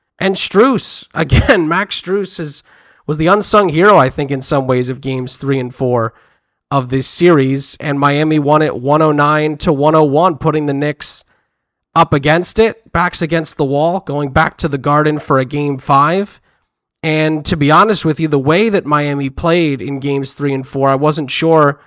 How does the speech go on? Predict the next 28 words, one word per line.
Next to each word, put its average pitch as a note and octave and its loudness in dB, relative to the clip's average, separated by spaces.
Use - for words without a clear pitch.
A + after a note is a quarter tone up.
if D#3 -4
the D3 -2
Knicks D3+ -2
were D#3+ 2
gonna D#3+ 2
be D#3+ 4
ready D#3+ 4
for - -6
Game C3+ -2
five. B2 -4
I, C#3 -4
I - -4
thought D#3+ 0
that D3 -2
the D3+ -4
Heat D#3+ -6
out-hustled E3+ 0
the F#3 0
Knicks - -4
in E3+ -2
Games F3 0
three E3+ -2
and E3 -2
four. E3 0
They C#3 -2
wanted C3+ -2
it E3+ 2
more F3+ 2